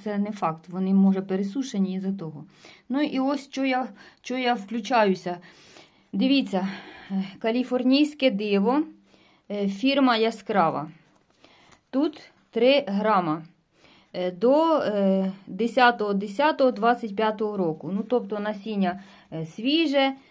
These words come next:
все як треба, да, гарна дуже картинка. А тепер подивіться, якої якості там всередині насіння. Сміття, ну, то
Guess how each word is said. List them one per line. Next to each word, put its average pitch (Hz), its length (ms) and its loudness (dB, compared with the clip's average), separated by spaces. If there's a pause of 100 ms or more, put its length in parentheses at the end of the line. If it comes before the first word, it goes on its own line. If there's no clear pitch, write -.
(120)
все 233 340 0
як 196 200 0
треба, 247 540 4
да, 233 280 4
гарна 208 440 4
дуже 190 280 -2
картинка. 254 540 -2
А 190 40 2
тепер 196 280 -6
подивіться, 214 440 -4
якої 196 400 0
якості 190 540 -4
там 196 420 0
всередині 185 600 -2
насіння. 165 560 -6 (580)
Сміття, 240 760 0 (320)
ну, 226 160 -4
то 226 320 -4